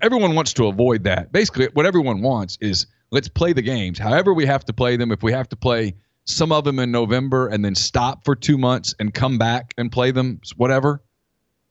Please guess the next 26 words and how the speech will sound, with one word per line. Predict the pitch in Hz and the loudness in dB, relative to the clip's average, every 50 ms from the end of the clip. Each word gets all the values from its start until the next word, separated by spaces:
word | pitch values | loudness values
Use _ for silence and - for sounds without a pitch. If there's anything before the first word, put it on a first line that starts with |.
| _ - | _ 0
Whatever | - 123 147 170 180 | 2 4 4 4 2
you | 185 165 139 | 2 2 2
have | 135 139 143 139 | 2 2 0 0
to | - - | -2 -2
do | 117 123 139 139 135 127 | 0 2 2 2 2 0
to | 117 - 117 | -2 -4 -2
get | 98 127 127 - | -2 -2 -2 -2
the | 107 | -2
season | - - 143 135 123 110 117 110 | -2 0 0 0 0 0 0 0
in | 110 107 104 104 98 | 0 0 0 -2 -2
so | - - 113 | 0 2 2
that | 104 104 | 2 0
we | 82 101 | -2 -2
get | 87 107 90 | -2 -2 -2
the | - - | -2 -2
T | - 113 104 | 0 0 2
V | 90 98 95 | 2 2 0
money," | 87 82 78 73 73 - - | 0 0 -2 -6 -8 -10 -8
because | 78 - 113 107 | -4 -2 -2 0
the | 92 107 | 0 -2
T | 92 - 135 131 | 0 2 2 4
V | 120 123 | 4 2
money | 120 113 110 107 107 104 101 92 95 - _ _ _ _ _ _ _ _ - | 2 2 2 2 2 2 0 -2 -4 -8 _ _ _ _ _ _ _ _ 0
is | 101 104 98 92 87 - - - | 2 4 4 4 2 0 0 0
so | - - - - 131 127 110 | 0 2 4 4 4 4 4
vital | 95 101 98 107 104 98 95 92 92 85 | 2 0 2 2 2 2 2 0 -2 -4